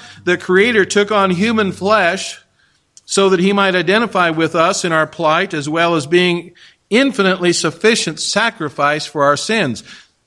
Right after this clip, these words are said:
Down in John one fourteen, it says, "And the Word was made flesh and dwelt among us, and we beheld his glory, the glory of the only begotten of the Father, full of grace and truth."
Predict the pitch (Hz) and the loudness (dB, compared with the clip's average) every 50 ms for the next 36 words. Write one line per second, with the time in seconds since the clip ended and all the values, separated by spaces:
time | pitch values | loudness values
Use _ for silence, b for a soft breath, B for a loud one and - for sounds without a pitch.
0 | _ _ - 147 156 165 165 156 147 135 160 156 156 156 151 151 156 160 165 165 | _ _ -2 -2 0 0 -2 -4 -4 -2 -2 0 0 -2 -2 -2 -2 -2 -4 -4
1 | 160 - 160 165 165 165 - 175 190 202 196 190 - 147 143 135 123 143 139 139 | -6 -6 -6 -6 -6 -6 -4 -4 -4 -4 -4 -4 -2 -2 -2 -2 -2 -4 -4 -4
2 | 135 127 143 156 156 147 147 131 135 147 151 147 135 - 165 160 180 196 185 - | -2 0 0 0 0 0 -4 -6 -4 -4 -4 -4 -6 -4 -2 -2 0 -2 -2 -6
3 | 139 127 123 143 139 143 143 147 143 143 151 165 175 196 185 185 - 123 117 127 | -8 -6 -4 -2 -2 -2 -2 -4 -4 -4 -4 -2 -4 -4 -6 -6 -8 -6 -6 -6
4 | 131 131 131 127 151 147 147 143 143 131 117 117 135 139 151 170 175 156 131 117 | -4 -4 -4 -4 -4 -4 -4 -4 -8 -12 -8 -6 -4 -2 -2 -2 -4 -4 -6 -6
5 | 131 139 147 151 147 135 131 135 147 160 156 139 131 123 143 147 156 175 170 151 | -4 -2 -2 -2 -2 -4 -4 -8 -6 -8 -8 -10 -8 -6 -4 -4 -4 -4 -6 -10
6 | 135 127 127 117 - 151 143 147 170 208 208 202 196 B B B B B B B | -10 -12 -12 -12 -6 -2 0 0 0 0 -2 -6 -8 B B B B B B B
7 | B _ - 180 190 196 190 160 139 151 175 190 190 - - 196 185 190 - 233 | B _ 0 2 2 2 2 0 0 0 0 0 0 -2 -6 -6 -6 -4 -4 -2
8 | 254 208 131 - - - | -2 -2 -4 -6 -12 -20